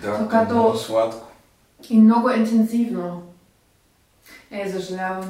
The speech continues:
Speaker 2: много.
Speaker 1: Ами, много, много е хубаво, наистина. А, с-, на мен другия ми въпрос беше, вие как го продавате това нещо?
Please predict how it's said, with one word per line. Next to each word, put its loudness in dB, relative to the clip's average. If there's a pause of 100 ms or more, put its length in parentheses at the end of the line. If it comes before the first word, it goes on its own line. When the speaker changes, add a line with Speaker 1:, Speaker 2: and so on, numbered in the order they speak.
(100)
Speaker 2:
много. -14 (380)
Speaker 1:
Ами, 0 (300)
много, 2 (1040)
много -10
е -6
хубаво, -6
наистина. -10 (300)
А, -4 (160)
с-, -18 (400)
на -6
мен -2
другия -2
ми 0
въпрос -6
беше, -10 (500)
вие -4
как -4
го -16
продавате -2
това -8
нещо? -14